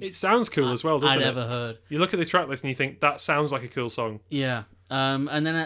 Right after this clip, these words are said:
Speaker 2: I, I, you know, I put it on and I didn't, I didn't, I didn't hate it. I didn't, I didn't dislike it. Um, but I knew I wasn't, I wasn't really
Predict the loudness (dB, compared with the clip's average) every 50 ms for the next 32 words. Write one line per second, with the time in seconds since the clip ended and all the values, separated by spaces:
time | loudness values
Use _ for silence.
0 | -4 -6 -6 -4 -4 -2 0 0 2 2 0 0 -2 -2 -2 -2 0 2 2 2
1 | 2 0 -2 -4 -6 -6 -4 -4 -2 -2 -2 -2 -4 -6 -10 -16 _ _ _ _
2 | _ _ _ _ -14 -12 -8 -4 -4 -4 -4 -6 -8 _ -8 -6 -6 -6 -6 -8
3 | -8 -8 -8 -10 -8 -10 -12 -12 -12 _ -18 -12 -6 -4 -2 -2 -2 -2 -2 -2
4 | -2 -2 -2 -4 -4 -4 -4 -4 -6 -8 _ -10 -8 -8 -6 -6 -6 -6 -6 -6
5 | -8 -10 _ _ _ _ _ -12 -8 -6 -6 -6 -6 -8 -6 -4 -4 -4 -4 -4
6 | -4 -4 -4 -4 -6 -8 -6 -4 -4 -2 -2 -2 -2 -4 -4 -6 -8 -12 -18 -20
7 | -20 _ _ -4 -2 -2 0 0 0 0 0 0 0 0 0 0 0 -2 -2 -4
8 | -4 -4 -6 -6 -8 -12 _ _ _ _ _ _ _ _ _ _ _ _ _ _
9 | _ _ _ -8 -6 -4 -4 -4 -4 -6 -8 -6 -4 -2 -2 -2 -2 -4 -4 -6
10 | -8 -10